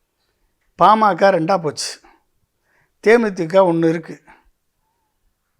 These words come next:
வேற அங்க உடையறதுக்கு வாய்ப்பு இல்ல. தமிழ் மாநில காங்கிரஸ் ஒருத்தர் இருக்காரு, அவருக்கு உடையறதுக்கு வாய்ப்பு இல்ல. அஹ், டி டி வி தினகரன் இங்கேயா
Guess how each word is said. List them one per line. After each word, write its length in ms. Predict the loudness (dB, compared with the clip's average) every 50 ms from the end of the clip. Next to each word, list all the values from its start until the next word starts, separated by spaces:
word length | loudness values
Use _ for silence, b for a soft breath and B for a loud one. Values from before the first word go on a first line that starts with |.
| _ _ -4
வேற 220 | 0 2 2 2
அங்க 160 | 2 0 0
உடையறதுக்கு 520 | 2 2 2 2 2 2 2 0 -2 -2 0
வாய்ப்பு 380 | 0 2 0 0 -2 -4 -10
இல்ல. 220 | -12 -12 -14 -14 -18 _ _ _ _ _ _ _ _ _ _ _ _ _ _ _ _ _ _ _ _ _ _ -2
தமிழ் 240 | -2 0 0 0
மாநில 320 | -2 0 0 0 0 0 0
காங்கிரஸ் 440 | 0 -2 -2 -2 -2 -4 -4 -4 -4
ஒருத்தர் 340 | -2 -2 -2 -2 -2 -2
இருக்காரு, 400 | -2 -2 -2 -2 -2 -2 -2 -4
அவருக்கு 480 | -4 -4 -2 -2 -2 -2 -2 -2 0 2
உடையறதுக்கு 300 | 4 4 2 2 0 -4
வாய்ப்பு 360 | -4 -2 -4 -4 -6 -10 -16
இல்ல. 220 | -18 -18 -20 -20 _ _ _ _ _ _ _ _ _ _ _ _ _ _ _ _ _ _ _ _ -14
அஹ், 540 | -8 -6 -4 -2 0 0 2 0 0 -2 -2
டி 140 | -2 -2 -2
டி 140 | 0 -2 -2
வி 120 | -2 -4
தினகரன் 640 | -2 -2 -2 -2 0 0 0 0 -2 -2 -4 -6 -10 -10
இங்கேயா 400 | -8 -6 -2 0 0 2 2 2